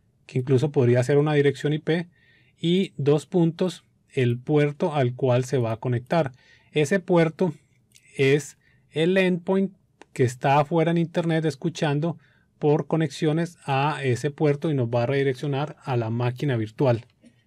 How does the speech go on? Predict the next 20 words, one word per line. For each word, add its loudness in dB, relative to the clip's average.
Eso 2
es 2
lo 2
que 2
él 0
hace -2
de -2
manera -2
automática. -2
Vamos -8
a -2
volver -2
por -6
acá -2
donde -2
tengo -4
el -2
R -4
D -2
P. -4